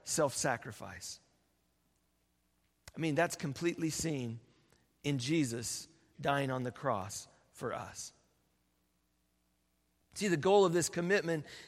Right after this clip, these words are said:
is the highest good of the one loved, which is that a person can be saved and be conformed to the image of Jesus Christ. And so,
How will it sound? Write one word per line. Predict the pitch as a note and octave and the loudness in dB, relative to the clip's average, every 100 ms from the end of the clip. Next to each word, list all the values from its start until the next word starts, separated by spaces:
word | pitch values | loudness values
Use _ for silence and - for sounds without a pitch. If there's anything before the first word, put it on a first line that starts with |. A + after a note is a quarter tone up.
| - | 0
is | E3+ | 4
the | E3 | 6
highest | C#3+ F#3 F#3 E3+ D3+ | 8 8 8 6 2
good | F3+ E3 | 2 2
of | D3+ | 0
the | |
one | D#3+ E3 E3 | 0 0 0
loved, | E3+ F#3+ B2+ A#2+ - - _ _ _ _ _ _ _ | 0 0 0 -4 -14 -20 _ _ _ _ _ _ _
which | F3 F3+ | 4 4
is | E3+ D#3 C#3+ - - - | 6 2 0 -8 -16 2
that | F3+ | 4
a | - | 4
person | - G3+ G3+ F#3 | 4 2 2 -2
can | D#3 G3 G3 | 0 0 2
be | D#3 | 0
saved | B2+ - A#2+ G#2 G#2+ - - _ _ _ _ _ _ | 0 -2 -2 -4 -8 -14 -20 _ _ _ _ _ _
and | F3 D#3+ | 2 6
be | G3 | 4
conformed | D3+ F3 - F3+ E3 | 6 2 4 4 4
to | D#3 | 2
the | D#3 D#3 | 0 2
image | E3 D3+ C3+ | 2 2 0
of | B2+ | -2
Jesus | C3+ D#3+ C3+ C3 | 2 2 2 -2
Christ. | - D3+ C3 A#2 - - - - - | 0 2 2 0 -8 -16 -20 -16 0
And | F3 | 4
so, | - F#3+ F3 | 8 8 8